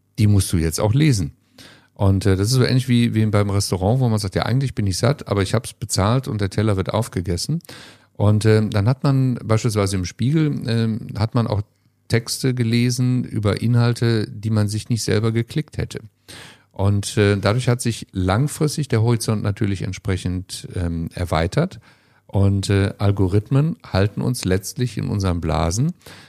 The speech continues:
weil es ist nicht die Aufgabe von Google News oder wem auch immer, ähm, uns mit Inha-, mit kuratierten Inhalten zu bestücken, sondern da wird nur geschaut, was wird geklickt. Und um es jetzt mal ganz stumpf zu machen,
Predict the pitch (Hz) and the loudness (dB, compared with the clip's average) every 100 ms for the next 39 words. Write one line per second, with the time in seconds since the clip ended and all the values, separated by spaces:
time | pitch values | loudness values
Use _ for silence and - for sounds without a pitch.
0 | _ - 92 98 95 131 - 127 - - | _ 0 2 2 0 -2 -2 -2 -2 0
1 | 98 120 117 110 110 - 98 92 87 117 | 0 0 2 2 2 0 -2 -2 -2 0
2 | 107 90 104 143 151 - 98 92 101 101 | 0 2 2 0 0 -2 -2 -2 -2 -2
3 | 98 - 117 135 151 _ - _ _ - | -4 -2 2 2 0 _ -20 _ _ 0
4 | 107 104 104 104 110 107 - 104 - - | 2 4 2 0 -2 -2 0 -2 -2 -2
5 | 131 120 117 104 - 123 107 101 - 160 | 0 2 0 -2 -2 0 2 0 -2 -2
6 | 113 - 110 92 95 90 92 92 - - | -2 -2 0 2 0 0 -2 -4 -6 -4
7 | 101 92 - - 147 131 110 104 98 95 | -2 -2 -4 -4 -2 0 0 0 0 0
8 | 120 135 131 120 - 95 127 110 104 113 | 0 0 0 0 0 -2 -2 -2 -2 -2
9 | 104 - 87 120 180 - - - _ _ | -4 -4 -4 -2 -4 -6 -18 -20 _ _
10 | _ 107 110 110 113 107 107 107 98 98 | _ 2 2 2 0 2 2 0 0 0
11 | 98 - 147 - - 92 82 131 | -2 0 -2 -2 -4 -2 0 0